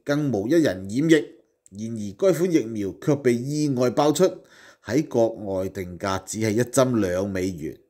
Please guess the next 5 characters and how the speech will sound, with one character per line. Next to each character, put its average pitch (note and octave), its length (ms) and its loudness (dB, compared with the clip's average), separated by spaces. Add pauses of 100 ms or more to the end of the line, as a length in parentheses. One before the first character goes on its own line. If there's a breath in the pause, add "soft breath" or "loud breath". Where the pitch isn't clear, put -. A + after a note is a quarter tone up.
(880 soft breath)
兩 A#2+ 280 4
針 F#3+ 180 2
四 D#3+ 180 2 (180)
美 A2 220 2
元， G#2 280 -2